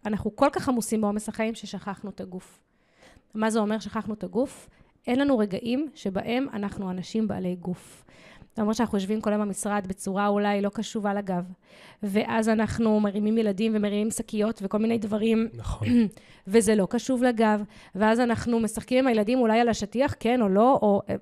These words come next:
Speaker 1: אוקיי, וזה לא, לא בהכלה-, ונרדמות לנו רגליים, ואנחנו לא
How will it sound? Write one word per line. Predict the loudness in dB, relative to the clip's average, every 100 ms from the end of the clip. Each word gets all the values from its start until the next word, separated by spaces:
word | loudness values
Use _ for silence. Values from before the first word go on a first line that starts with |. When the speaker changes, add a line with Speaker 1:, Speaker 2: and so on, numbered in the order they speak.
| -8 -14
Speaker 1:
אוקיי, | -10 0 2 2
וזה | 4 6
לא, | 8 8 6 0 -20 -18 -2
לא | 2 4
בהכלה-, | 4 2 0 -2 -2 -2
ונרדמות | 0 0 0 0 2
לנו | 4
רגליים, | 4 6 6 6 4
ואנחנו | 2 4 6
לא | 10 8